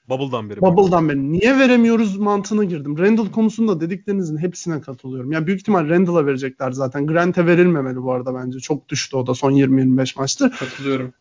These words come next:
Speaker 2: Ee, bir de Michael Porter Junior'a da mesela bir tepki gösterdiniz ilk başta. Ona da baktığımda hem savunma statsları hem hücum statsları bayağı bir
Speaker 1: Düzeltme yapayım mı?
Speaker 2: Heh,
Speaker 1: Michael
Speaker 2: atladım.
Speaker 1: Porter Junior bir Jokic iki dediğin için ben ona tepki verdim.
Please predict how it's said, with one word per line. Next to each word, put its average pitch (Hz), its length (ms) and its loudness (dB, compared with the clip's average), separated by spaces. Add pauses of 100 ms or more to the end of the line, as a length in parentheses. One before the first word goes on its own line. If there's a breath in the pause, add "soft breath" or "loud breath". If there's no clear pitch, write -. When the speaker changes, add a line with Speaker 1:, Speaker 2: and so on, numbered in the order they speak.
(580)
Speaker 2:
Ee, 190 400 8 (880)
bir 262 120 0
de 269 240 6 (480)
Michael 220 640 0
Porter 233 420 0
Junior'a 226 540 4
da 269 80 8
mesela 196 480 4
bir 175 40 -4
tepki 180 380 -2
gösterdiniz 147 760 -4
ilk 131 200 -12
başta. 139 400 -6
Ona 190 320 2
da 233 120 6
baktığımda 151 480 -2
hem 190 160 -2
savunma 208 440 -4
statsları 180 540 -8
hem 180 240 -6
hücum 190 300 -2
statsları 185 600 -6
bayağı 185 320 4
bir 147 60 -2
Speaker 1:
Düzeltme 143 340 0
yapayım 170 320 -4
mı? 95 120 -12 (320)
Speaker 2:
Heh, 147 120 -8 (180)
Speaker 1:
Michael 120 200 -2
Speaker 2:
atladım. 156 240 -6
Speaker 1:
Porter 165 300 -2
Junior 160 300 -4
bir 180 140 -4
Jokic 151 360 -6
iki 160 180 -4
dediğin 147 240 0
için 127 260 -4
ben 120 100 -2
ona 113 160 -4
tepki 113 340 -8
verdim. 92 340 -8